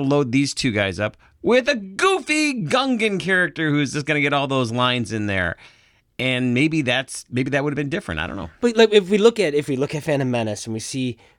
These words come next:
Speaker 2: Qui-Gon's motivation, obviously it's a, the whole motivation of, is to get away with the princess,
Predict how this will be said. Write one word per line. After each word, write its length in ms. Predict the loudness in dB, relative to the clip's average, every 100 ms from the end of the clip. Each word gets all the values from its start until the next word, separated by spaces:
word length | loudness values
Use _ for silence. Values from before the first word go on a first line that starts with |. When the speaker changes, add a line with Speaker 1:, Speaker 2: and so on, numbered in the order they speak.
| _
Speaker 2:
Qui-Gon's 600 | -2 2 2 2 -2 -4
motivation, 680 | -4 -4 -4 -4 -6 -8 -10
obviously 520 | -4 -4 -4 -4 -4 -4
it's 180 | -6 -4
a, 320 | -4 -4 -10 -20 _ _ _ _ 2
the 160 | 4
whole 140 | 6 6
motivation 520 | 6 4 2 0 -4
of, 120 | -4 -2
is 280 | -2 -2 -6
to 260 | -6 -6
get 420 | -8 -8 -2 -2 _ _ _ _ -2
away 580 | 0 2 4 4 0 -6 _ _ _ _
with 280 | -4 -4 -4
the 60 |
princess, 760 | -10 -4 -4 -4 -10 -12 -16 -20